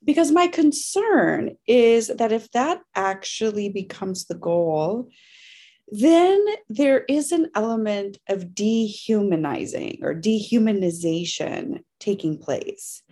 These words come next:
And I really don't think that should ever be our goal, <laughs> right? Like, we're not going for robots here. And really, what I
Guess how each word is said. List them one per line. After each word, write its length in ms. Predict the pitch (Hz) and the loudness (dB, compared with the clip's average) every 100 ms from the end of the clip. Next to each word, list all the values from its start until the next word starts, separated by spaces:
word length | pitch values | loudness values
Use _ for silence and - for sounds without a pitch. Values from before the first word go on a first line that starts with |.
| _ - - - _ - | _ -20 -20 -20 _ 2
And 380 | 277 247 240 247 _ _ _ - | 6 6 4 0 _ _ _ -10
I 280 | 226 311 359 | -4 0 2
really 1040 | 214 185 185 208 247 202 147 71 - - _ _ _ _ _ - 185 | 0 -2 -4 0 2 2 -2 -6 -10 -14 _ _ _ _ _ -14 0
don't 360 | 220 226 226 | 2 2 0
think 580 | - 226 196 170 - - - | -6 -4 -2 -4 -6 -12 -4
that 320 | 202 185 175 | 0 0 -2
should 280 | - 185 180 - | -4 -4 -4 -4
ever 720 | 185 214 214 208 143 - - _ _ _ _ | -2 -2 -4 -4 -4 -4 -10 _ _ _ _
be 160 | - 196 | 0 2
our 140 | 160 | 2
goal, 580 | 151 151 156 - - - _ _ | -2 -4 0 0 0 -6 _ _
<laughs> 180 | - | -4
right? 380 | 220 262 240 240 | 2 4 4 4
Like, 220 | 240 226 - - - | 2 2 -4 -14 -12
we're 260 | - 320 427 | 0 4 6
not 420 | 466 554 466 247 | 4 0 0 -2
going 420 | 214 247 233 214 | 2 2 2 -2
for 300 | 208 202 190 | -4 0 2
robots 840 | 175 175 190 240 131 78 - - - _ | 2 2 2 2 0 0 -6 -18 -20 _
here. 580 | 302 269 180 87 87 277 - - - _ _ _ _ - | 0 4 4 0 -6 -12 -20 -20 -20 _ _ _ _ 0
And 500 | 285 269 254 247 240 _ - | 0 0 -2 -6 -10 _ -16
really, 800 | 214 214 294 427 392 277 220 - _ _ _ _ _ _ _ _ _ _ | -14 -4 2 2 2 -2 -4 -12 _ _ _ _ _ _ _ _ _ _
what 320 | 220 208 339 | -12 -4 -4
I 240 | 349 254 | -4 -6